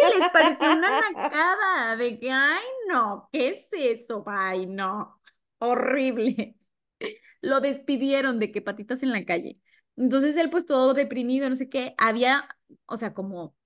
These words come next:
Speaker 1: como de todos modos le interesaba un montón la tecnología y tal, había ido a muchas convenciones de tecnología y estaba como en el mundillo.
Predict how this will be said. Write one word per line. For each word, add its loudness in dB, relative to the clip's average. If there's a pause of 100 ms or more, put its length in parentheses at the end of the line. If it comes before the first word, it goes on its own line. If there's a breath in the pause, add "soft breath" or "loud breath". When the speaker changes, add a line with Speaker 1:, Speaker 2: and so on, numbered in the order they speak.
(240)
Speaker 1:
como -6
de 2
todos 4
modos 4
le 2
interesaba 0
un -2
montón -6
la -6
tecnología -4
y -8
tal, -2
había 0
ido 2
a -2
muchas -6
convenciones -2
de -2
tecnología -4
y 0
estaba -2
como -4
en 0
el 0
mundillo. 0